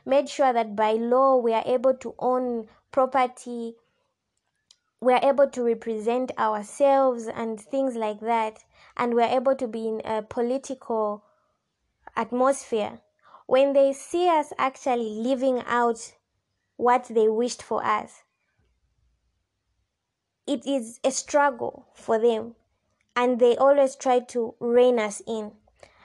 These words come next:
Sometimes I would like to understand where people like my mom are coming from. You're coming from a traditional background. You are feminist in a way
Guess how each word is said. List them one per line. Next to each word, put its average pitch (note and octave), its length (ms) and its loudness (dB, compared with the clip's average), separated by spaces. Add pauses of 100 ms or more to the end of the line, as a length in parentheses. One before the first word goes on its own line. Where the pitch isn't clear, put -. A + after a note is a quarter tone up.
(100)
Sometimes F#4+ 580 0
I C4+ 200 0
would B3+ 120 -2
like C#4+ 240 2
to C4+ 100 -2
understand A#3 760 -2
where A3 480 0 (320)
people B3 320 -2
like G#3 220 -4
my G#3+ 160 -6
mom A3 380 -4
are G#3 80 -8
coming A3 380 -6
from. A#3 320 -10 (1400)
You're C#4 160 4
coming E4 260 0
from C#4 200 0
a B3 60 -4
traditional A#3+ 540 -6
background. A3 720 -6 (1300)
You C4+ 320 0
are D#4+ 580 2 (800)
feminist B3+ 880 0
in A#3 140 -2
a A3 100 -4
way G#3+ 280 -4